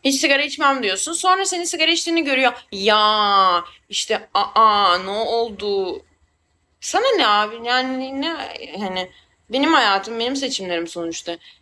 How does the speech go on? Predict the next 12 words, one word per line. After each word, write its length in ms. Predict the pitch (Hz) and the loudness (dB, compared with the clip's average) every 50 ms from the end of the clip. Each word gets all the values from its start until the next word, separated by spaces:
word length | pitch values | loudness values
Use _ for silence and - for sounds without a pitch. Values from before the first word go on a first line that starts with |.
| _ _ - | _ _ -8
Egemen 340 | - 226 220 220 214 208 208 | -6 0 2 2 2 4 2
hoş 200 | 202 208 208 - | 2 0 -2 -2
geldin. 260 | - 180 165 160 170 | 0 0 0 0 -2
Sigara 420 | 180 - - 277 277 294 370 415 320 | -6 -4 -2 0 0 0 0 -2 -2
bir 60 | 302 | 0
örnekti 460 | 285 285 277 269 262 262 262 269 - | 0 0 2 2 0 0 -2 -8 -8
sadece. 380 | - - 180 165 151 - 165 - | -4 -2 0 0 -2 -4 -2 -2
Başka 320 | 196 220 - - 277 247 | -2 -2 -4 -8 -8 -6
bir 60 | 233 | -4
şey 260 | - - 214 175 165 | -2 0 0 0 0
de 40 | 160 | 0
olabilir. 540 | 156 151 151 151 151 147 147 139 143 139 - | -2 0 0 -2 -2 -4 -4 -6 -6 -6 -6